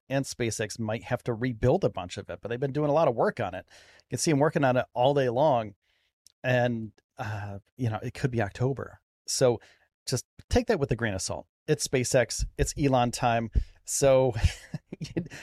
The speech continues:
you never really know what's gonna be happening with Starship down there at Starbase. But by the way, uh, in about a week and two days, so next Sunday, I'm gonna be heading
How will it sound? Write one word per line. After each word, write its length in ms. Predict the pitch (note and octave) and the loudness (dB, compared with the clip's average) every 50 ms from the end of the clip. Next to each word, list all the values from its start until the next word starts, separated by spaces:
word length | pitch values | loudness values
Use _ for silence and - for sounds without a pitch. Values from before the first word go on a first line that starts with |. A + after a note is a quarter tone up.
| - - - | -18 -10 -4
you 80 | - F#3 | 0 2
never 380 | G#3 B3+ B3 B3 - - F3+ | 4 4 4 4 2 2 2
really 280 | E3 D3+ D#3 D#3 D3 C#3+ | 2 2 2 4 4 4
know 180 | C3+ C#3 C3+ | 4 4 4
what's 160 | C3 B2+ - - | 4 2 0 0
gonna 180 | - C3+ B2+ | 0 0 2
be 120 | A#2 B2 A2+ | 0 -2 -2
happening 540 | F#2+ B2 A2+ G#2+ - - A2+ A2 G#2 G2 - - - - - - _ _ | 0 0 0 0 0 -2 -2 -2 -4 -6 -10 -14 -20 -20 -20 -20 _ _
with 160 | - C3 A#2 | -2 -2 -2
Starship 600 | - - - G#2 G2 F#2+ - - A2+ G2+ - _ | -2 -2 -2 -2 -2 -2 -2 -2 -2 -2 -2 _
down 180 | - A2+ G2+ G2 | -4 -4 -2 -4
there 220 | F#2+ F#2 F2+ F2 - | -4 -6 -6 -8 -6
at 160 | A2 A#2 - - | -6 -6 -6 -4
Starbase. 380 | - - B2+ A#2 B2+ B2+ - | 0 0 0 2 0 0 0
But 160 | - D3+ C3 | 0 0 2
by 140 | - D#3 - | 4 4 2
the 100 | C4+ G3 | 2 2
way, 360 | A#2+ B2+ D#3 A#3+ G3+ A#2+ C#3 - _ _ _ _ _ _ _ _ _ | 2 2 2 2 2 -2 -4 -8 _ _ _ _ _ _ _ _ _
uh, 420 | - C#3 C#3+ C#3 C#3+ C#3+ C#3+ C#3 C3+ A#2+ - _ _ | 4 6 6 8 8 6 6 4 2 0 -4 _ _
in 140 | - D3+ F3 | 0 2 2
about 280 | F#3+ D#3 E3 E3+ G3 E3 | 2 2 -2 -2 0 0
a 60 | C3+ | -2
week 480 | B2 A2+ A2+ A#2+ D3+ G#3+ - - - - _ | -2 -2 -2 -2 -2 -2 -4 -6 -12 -12 _
and 260 | - B2 A#2+ A#2+ A2 - - | -4 -4 -4 -4 -6 -8 -10
two 240 | - - - F3+ G3 | -10 -8 -6 -4 -2
days, 400 | F3 E3+ F#3 F#3 A2 D2+ - - | 0 0 0 0 -2 -6 -8 -8
so 240 | - - - B2 | -4 0 0 2
next 600 | A#2+ A#2 A2+ A#2+ B2+ C3 E3 - - - - - - | 2 2 2 2 2 2 2 0 -2 -4 -6 -8 -8
Sunday, 760 | - - - - - C3+ E3 F#3 - A2+ D2 A#1 - - A2+ _ _ _ _ _ _ _ _ _ _ _ _ _ - | -4 -2 -2 -2 0 0 0 0 0 -2 -2 -4 -8 -18 -20 _ _ _ _ _ _ _ _ _ _ _ _ _ 0
I'm 180 | C3 C#3 D3 | 0 2 2
gonna 180 | D3 E3+ D#3+ D#3 | 4 2 2 2
be 160 | D3+ D#3 D3+ | 0 -4 -6
heading 500 | C3 - - - D3 C#3+ D3 C#3 C3+ - | -6 -4 0 2 2 2 2 0 -2 -4